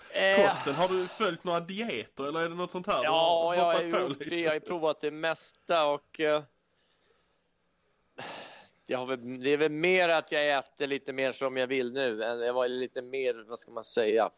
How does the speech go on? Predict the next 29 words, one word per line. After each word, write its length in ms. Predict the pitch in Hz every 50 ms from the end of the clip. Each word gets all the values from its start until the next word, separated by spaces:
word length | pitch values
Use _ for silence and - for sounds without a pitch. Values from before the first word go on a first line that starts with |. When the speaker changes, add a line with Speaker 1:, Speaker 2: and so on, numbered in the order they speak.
| - - - - - - -
Speaker 1:
fanatiker 680 | 131 127 123 127 127 131 123 123 - 131 101 - 117
förut. 520 | 101 - - 113 107 104 101 98 - - - - - - - - - - _ _ _ _ _ _ _
Jag 220 | - - 120 -
provade 460 | - - 135 123 113 113 120 117 117 117
det 60 | 117
mesta. 380 | 117 123 120 110 - - - 127
Jag 80 | 123
var 380 | 123 120 120 120 117 113 110 107 95 110 - - - _ _ _ _ _ _ _ - - - - - -
fruktarian 1120 | - - 151 156 - - - - 151 139 135 135 131 127 123 131 135 143 139 139 131 131
ett 140 | 135 127 -
tag, 320 | - 135 127 123 123 -
till 80 | - 123
exempel, 260 | 117 131 120 117 120
åt 140 | 120 107 -
bara 260 | - 123 117 107 113
frukt. 580 | - - - 117 120 - - - - - - - 123
Eh, 480 | 117 110 110 107 110 110 110 107 110 113 110 - _ _ _ _ _ - - - -
Speaker 2:
<laughs> 640 | - - - - - - _ _ _ _ _ _ -
Speaker 1:
och 200 | - 143 143 135
så 140 | - 156 143
vidare. 400 | 135 147 143 139 131 127 131 131
Och 60 | 127
körde, 260 | - 147 135 127 131
jag 80 | 131 143
har 60 | 147
ju 60 | 147
kört 340 | 127 - 160 156 160 - -
olika 440 | - 160 151 143 139 - - 147 135
juice-dieter. 800 | 131 139 147 143 123 - - 139 131 131 131 131 - - - 131